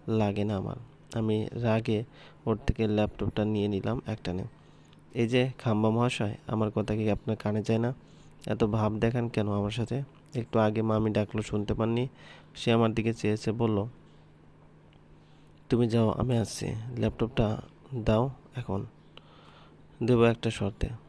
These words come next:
সে আমার দিকে ভ্রু কুঁচকে তাকিয়ে বলল, "কী শর্ত?" "আমার গালে একটা ছোট্ট আপ্পা দিতে হবে।"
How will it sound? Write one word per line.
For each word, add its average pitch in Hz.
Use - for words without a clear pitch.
সে -
আমার 107
দিকে 107
ভ্রু 113
কুঁচকে 110
তাকিয়ে 101
বলল, 117
"কী 117
শর্ত?" 120
"আমার 117
গালে 107
একটা 117
ছোট্ট -
আপ্পা -
দিতে 104
হবে।" 113